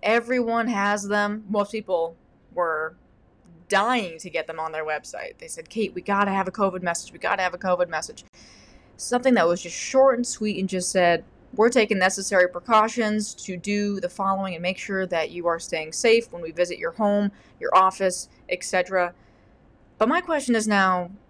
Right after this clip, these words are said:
are people getting tired of those? Are people tired of looking at covid messages or banners or anything really covid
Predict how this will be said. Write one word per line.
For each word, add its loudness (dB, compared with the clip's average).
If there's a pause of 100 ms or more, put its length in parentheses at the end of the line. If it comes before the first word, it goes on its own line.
are -14
people -4
getting -4
tired 2
of 2
those? 0 (640)
Are -12
people -6 (280)
tired 2
of -4
looking -6
at -2 (320)
covid -4 (400)
messages -4
or -4
banners -2
or -2
anything -2
really -2
covid -2